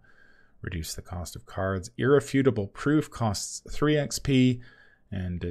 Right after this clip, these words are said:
Empirical Hypothesis gains, uh, free triggered abilities. Spend three evidence, discover one clue at your location. And finally, for four X P, you can get Alternative Hypothesis. After you exhaust Empirical Hypothesis, you may resolve its forced effect,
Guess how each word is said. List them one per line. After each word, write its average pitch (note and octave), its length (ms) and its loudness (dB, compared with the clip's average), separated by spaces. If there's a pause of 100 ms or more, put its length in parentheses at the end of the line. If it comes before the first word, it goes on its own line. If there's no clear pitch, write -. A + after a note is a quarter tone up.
Empirical F2+ 580 -4
Hypothesis E2+ 760 -2
gains, E2 460 -6
uh, E2 80 -6
free G2 240 -2
triggered F#2 300 0
abilities. F2+ 440 0
Spend F#2 300 0
three F#2 200 0
evidence, F2+ 360 -2
discover E2+ 420 -4
one D#2+ 400 -6
clue D#3+ 280 2
at C#3+ 80 4
your A2+ 160 6
location. F#2+ 680 0 (600)
And F2+ 180 -4
finally, F#2 340 0
for E2+ 200 -4
four C3+ 280 4
X B2+ 200 2
P, A#2 160 0
you G2+ 180 2
can F2+ 140 -2
get F2 200 -2
Alternative B2+ 640 0
Hypothesis. G#2 840 2
After G2+ 340 -2
you F#2+ 80 0
exhaust F2+ 500 -2
Empirical F2+ 460 -4
Hypothesis, F2 800 -2
you F#2+ 80 -2
may F#2 160 0
resolve F#2 420 4
its A2 140 -2
forced D3+ 360 0
effect, A#2+ 360 0